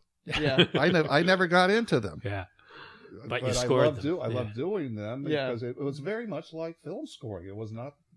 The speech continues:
Speaker 2: it, not that different at all.
Speaker 1: I mean,
Speaker 3: Joe,
Speaker 1: it's, it, I, I've t-, pe-, people I've talked to these days that do quite a bit of video game work have described the process as,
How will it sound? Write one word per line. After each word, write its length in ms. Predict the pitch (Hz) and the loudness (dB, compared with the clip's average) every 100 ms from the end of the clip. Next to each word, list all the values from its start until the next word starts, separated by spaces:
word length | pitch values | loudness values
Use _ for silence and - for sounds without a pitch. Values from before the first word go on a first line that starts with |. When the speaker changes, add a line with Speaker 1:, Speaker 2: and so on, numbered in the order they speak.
| - | -16
Speaker 2:
it, 140 | 107 - | -16 -14
not 240 | 127 120 120 | -14 -14 -10
that 220 | 127 110 | -12 -10
different 420 | 139 202 127 87 | -12 -12 -14 -14
at 120 | - 101 | -12 -10
all. 300 | 160 233 - _ _ _ - - | -12 -14 -20 _ _ _ -20 -4
Speaker 1:
I 40 | |
mean, 80 | 185 | 4
Speaker 3:
Joe, 180 | 190 190 | 6 6
Speaker 1:
it's, 300 | 156 175 156 | 2 -4 -10
it, 180 | - - - | -10 -12 -4
I, 120 | 185 | -2
I've 100 | 185 | 0
t-, 220 | 240 208 | -2 -4
pe-, 200 | - 202 | -4 -8
people 260 | 170 208 208 | -4 -4 2
I've 120 | 170 | 2
talked 180 | - 156 | 4 0
to 60 | 160 | 0
these 220 | 139 143 | -2 -2
days 240 | 139 127 120 | 0 -2 -2
that 380 | 135 123 123 120 | -4 -4 -8 -4
do 160 | 147 | -4
quite 240 | - 147 147 | -2 -2 0
a 40 | |
bit 140 | 127 | -2
of 80 | 113 | -6
video 200 | 113 120 | -6 -8
game 340 | 117 117 123 123 | -6 -6 -6 -6
work 240 | 131 123 | -8 -8
have 260 | - 117 117 | -8 -8 -10
described 500 | 131 - 127 120 113 | -12 -8 -6 -6 -8
the 60 | 123 | -6
process 480 | 139 120 123 120 | -4 -4 -6 -8
as, 280 | 113 113 - | -10 -12 -14